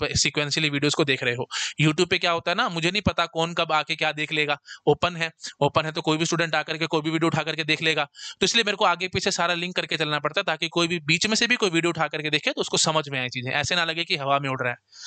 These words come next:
है ना? तो इसलिए फिर वहाँ मेरी मजबूरी रहती है, बार-बार चीज़ों को रिपीट करना पड़ता है और, अ, कोर्सेज लंबे होते हैं, but यहाँ ऐसा नहीं होगा, एकदम आराम से प्रॉपर मैं टीच करूँगा। और ये of course मेरे को कहने की भी जरूरत नहीं है, बहुत सालों से टीच कर रहा हूँ। एटी नाइंटी आवर्स is the,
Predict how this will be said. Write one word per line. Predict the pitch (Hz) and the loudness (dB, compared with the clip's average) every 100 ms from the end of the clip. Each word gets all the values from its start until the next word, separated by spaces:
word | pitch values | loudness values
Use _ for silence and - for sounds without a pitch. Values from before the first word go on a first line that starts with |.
| - - | -16 -6
है | 143 | -4
ना? | 165 254 - - | -2 -6 -14 -4
तो | - | 0
इसलिए | 233 | 2
फिर | 226 220 | 2 0
वहाँ | 165 160 202 | 2 2 2
मेरी | 196 196 | -2 -2
मजबूरी | 170 165 190 | 0 2 4
रहती | 180 170 | 2 2
है, | 208 233 _ _ | -2 -2 _ _
बार-बार | 147 151 160 | 0 0 -2
चीज़ों | 160 | 0
को | 170 | 0
रिपीट | 160 156 165 | 0 0 -2
करना | 170 160 | -2 0
पड़ता | 156 160 | -2 0
है | 180 | 0
और, | 165 147 | 0 -2
अ, | 147 | -4
कोर्सेज | 139 147 143 151 | 2 2 4 0
लंबे | 139 147 | 0 0
होते | 160 139 | -2 -2
हैं, | 196 - - - | -4 -4 -16 -6
but | - | -4
यहाँ | 165 139 165 | -2 -2 -2
ऐसा | 165 | -4
नहीं | 160 151 | -6 -4
होगा, | 151 214 - - - | -2 -4 -4 -10 -2
एकदम | 175 180 202 | -2 0 0
आराम | 175 151 156 | 0 -2 -2
से | 180 | -2
प्रॉपर | 160 147 151 | 0 0 0
मैं | 147 | -2
टीच | 143 139 | -2 -2
करूँगा। | - 143 185 262 - - | 0 2 2 0 -6 2
और | 214 | 2
ये | 285 302 | 4 2
of | 233 | 0
course | - 214 190 | 2 0 2
मेरे | 185 | -2
को | 180 180 | -2 -2
कहने | 165 156 | -2 -2
की | 165 | -4
भी | 170 | 0
जरूरत | 156 151 | -2 0
नहीं | 156 | -2
है, | |
बहुत | 147 147 143 | 4 2 4
सालों | 147 151 | 0 0
से | 160 | 0
टीच | 151 143 | -2 0
कर | 147 | 0
रहा | 139 | 0
हूँ। | 180 | 0
एटी | 151 147 156 | -4 -2 0
नाइंटी | 147 143 | 0 0
आवर्स | 147 139 143 147 | 0 0 0 -2
is | |
the, | 139 147 | 2 2